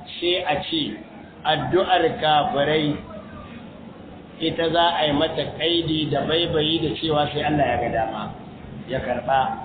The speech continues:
Amma addu'ar masu imani, Allah maɗaukakin sarki zai karɓe ta ne kawai mutlaqan. In dai masu imani suka yi addu'a, Allah ya karɓa. Ina fata an gane.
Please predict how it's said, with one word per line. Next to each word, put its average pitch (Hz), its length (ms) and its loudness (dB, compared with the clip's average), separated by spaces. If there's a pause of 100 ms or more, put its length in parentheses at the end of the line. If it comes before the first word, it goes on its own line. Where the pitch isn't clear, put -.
(200)
Amma 151 340 4 (160)
addu'ar 175 400 4
masu 156 320 2
imani, 175 560 2 (540)
Allah 170 580 6
maɗaukakin 160 960 2
sarki 170 560 2 (480)
zai 165 240 2
karɓe 160 480 0
ta 151 80 2
ne 156 160 2
kawai 160 320 2
mutlaqan. 135 560 0 (1120)
In 202 320 0
dai 202 160 2
masu 175 400 2
imani 175 480 4
suka 170 160 -6
yi 156 120 2 (120)
addu'a, 156 240 4
Allah 151 120 4
ya 135 120 8
karɓa. - 340 -6 (840)
Ina 175 220 4
fata 151 280 4
an 143 140 2
gane. 147 240 4